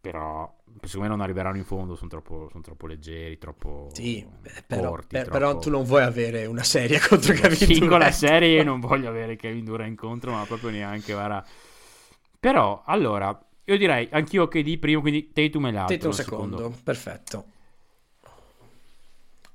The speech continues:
Speaker 1: Ma se io ti dicessi che l'altro mio secondo non è LeBron James?
Speaker 2: Uh, il mio è LeBron James.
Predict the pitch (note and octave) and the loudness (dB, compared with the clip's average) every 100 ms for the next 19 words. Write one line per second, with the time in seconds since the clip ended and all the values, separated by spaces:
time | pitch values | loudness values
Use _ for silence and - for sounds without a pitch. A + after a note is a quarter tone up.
0 | - - G2+ G2+ G#2+ - F#2+ G#2+ B2 - | -20 -18 -12 -10 -10 -10 -10 -10 -10 -14
1 | - F#2 G#2+ G#2 - G#2+ - F2+ F2+ F#2 | -20 -14 -14 -12 -16 -16 -14 -12 -12 -12
2 | F#2 G2+ F2 F2+ G2 - - - F#2+ F#2+ | -14 -16 -16 -14 -16 -16 -20 -16 -14 -14
3 | F2+ F#2 F2 - - _ _ _ _ _ | -14 -14 -14 -16 -20 _ _ _ _ _
4 | _ _ _ _ - - - - - - | _ _ _ _ -20 -20 -20 -20 -20 -20
5 | - F#2 G2+ F#2+ F2+ F2+ F#2 F2+ D#2+ D#2+ | -20 -18 -12 -10 -10 -10 -10 -12 -12 -16
6 | F#2+ - _ - A#3+ C#4 A#3 C3 G#2 F#2 | -18 -20 _ -12 -10 -8 -10 -10 -12 -14
7 | F#2+ - - - C#3+ G#3+ G#3+ E3 C3+ A#2+ | -20 -20 -20 -12 -2 2 4 2 0 -4
8 | A2+ F2 - - | -6 -12 -18 -20